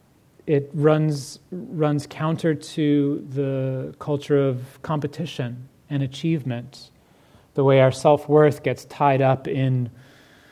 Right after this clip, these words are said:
how much you accumulate, or how intelligent you are, how good-looking you are, or how much you've accomplished, or what your status is, or your role, or your profession, uh, and instead to just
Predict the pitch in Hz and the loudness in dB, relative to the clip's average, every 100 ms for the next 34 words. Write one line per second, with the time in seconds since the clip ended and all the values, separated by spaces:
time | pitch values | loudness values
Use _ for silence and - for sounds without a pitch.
0 | _ - - _ _ _ _ _ _ - | _ -20 -20 _ _ _ _ _ _ 2
1 | 151 147 147 147 139 - 170 151 139 131 | 4 4 2 0 0 2 2 4 2 2
2 | 123 120 120 127 127 123 - 135 135 135 | 0 -4 -8 -10 -8 -10 -6 0 0 0
3 | 131 - 165 147 135 127 127 127 123 123 | -4 0 2 2 0 -2 -2 0 0 -2
4 | 107 131 147 139 156 160 143 131 123 120 | -2 2 2 2 0 0 0 0 0 -2
5 | 123 120 123 - 147 139 135 139 143 160 | -2 -4 -6 -4 -2 -2 -2 -4 -2 -2
6 | 147 139 131 117 113 - - 123 120 120 | -2 0 -2 -2 -8 -12 -10 -8 -6 -6
7 | 120 143 147 147 175 147 139 131 - 120 | -4 -2 -4 -2 0 2 0 -2 -2 -4
8 | 113 120 123 127 151 143 131 123 123 123 | -4 -4 -2 0 2 2 2 -2 -4 -6
9 | - 131 - - 143 120 117 117 _ - | -10 -4 -2 -2 -2 -2 -6 -10 _ -20
10 | _ _ _ _ _ 139 131 131 135 135 | _ _ _ _ _ -4 -2 -2 -2 -2
11 | 131 131 131 147 139 135 143 143 135 - | 0 -2 -2 0 0 0 -4 0 -2 -4